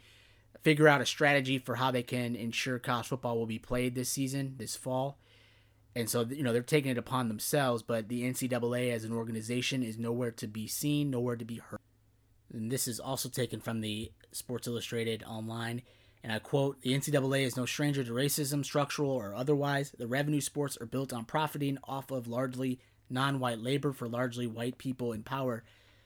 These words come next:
Just this summer, multiple former Iowa athletes accused the strength and conditioning coach of making racist comments across several years, while a group of Texas athletes held out of recruiting activities until the university changed the names of buildings in,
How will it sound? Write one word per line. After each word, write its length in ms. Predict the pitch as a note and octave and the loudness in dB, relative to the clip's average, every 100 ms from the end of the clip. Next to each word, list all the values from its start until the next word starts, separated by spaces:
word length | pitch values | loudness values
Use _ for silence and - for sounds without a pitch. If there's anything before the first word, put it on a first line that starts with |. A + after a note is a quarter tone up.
| - _ _ | -20 _ _
Just 220 | B2+ A#2+ | 0 2
this 140 | C#3 A#2+ | 2 4
summer, 280 | D3+ D3+ C#3 | 6 6 6
multiple 400 | C3 B2+ C#3 B2 | 4 0 -2 -2
former 400 | C3 C3+ C3+ B2+ | 0 0 2 2
Iowa 360 | B2 B2+ B2+ | 4 4 4
athletes 380 | B2 B2+ C3+ B2+ | 2 0 -2 -4
accused 480 | A#2 - C3 B2+ A#2+ | -8 0 2 4 2
the 40 | |
strength 380 | A#2 - B2+ B2+ | -4 -2 -2 -2
and 80 | A#2 | -4
conditioning 440 | A2+ C3 B2 B2 | -2 -2 0 -2
coach 320 | A#2+ C3 C3 A#2 | 0 0 0 -2
of 80 | |
making 320 | A2+ A#2+ A#2+ A#2 | -2 -2 -2 -2
racist 340 | A#2 - - | -2 -4 -6
comments 340 | - C#3+ B2+ | -2 0 -2
across 340 | - - A#2+ - | -4 -6 -6 -4
several 260 | B2+ G#2+ | -4 -4
years, 440 | G#2+ C3+ D3+ D3 - - - - - | -4 0 2 0 -6 -16 -20 -20 -8
while 160 | B2+ A#2 | -2 0
a 60 | |
group 260 | B2 C3+ - | 0 -2 -2
of 120 | C3 | -10
Texas 360 | - B2+ - - | -4 -4 -4 -6
athletes 480 | B2 A#2+ C#3 B2+ - | -4 -4 -2 -2 -2
held 280 | - C3+ C3+ | -4 -2 2
out 260 | B2+ B2+ - - - _ - | 0 0 -6 -20 -20 _ -10
of 160 | A#2+ A2+ | -6 -6
recruiting 460 | A2+ D#3 D3 C3 | -2 2 4 4
activities 500 | A#2+ - C#3 C3+ A#2+ | 0 2 2 2 0
until 220 | A#2+ C3 | -2 -2
the 80 | A#2 | -2
university 460 | A#2+ A#2 A#2+ - A#2+ | -2 0 -2 -2 -2
changed 420 | - B2 B2+ A#2 | 0 0 0 0
the 40 | |
names 360 | A2+ A#2+ B2 A#2 | -2 0 -2 -2
of 100 | A2+ | -2
buildings 400 | B2+ C3+ C3 A#2+ | -2 0 0 0
in, 160 | A#2 | -4